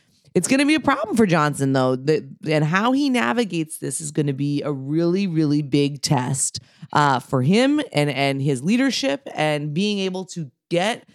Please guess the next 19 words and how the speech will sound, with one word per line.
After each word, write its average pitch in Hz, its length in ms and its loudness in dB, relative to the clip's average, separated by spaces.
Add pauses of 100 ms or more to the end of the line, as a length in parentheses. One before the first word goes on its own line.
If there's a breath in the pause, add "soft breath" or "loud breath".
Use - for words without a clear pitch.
(140)
some 196 240 2
of 226 80 2
these 220 160 0
conservatives 214 840 0
to 196 420 4
maybe 185 320 2
bellyache, 180 640 2
but 185 160 0
then 165 220 2
get 170 100 2
on 165 200 2
board. 208 320 2
That's 160 220 0
gonna 185 200 -2
be 156 340 -2
the 160 80 2
big 160 180 0
question, - 480 -2
right? 139 280 -2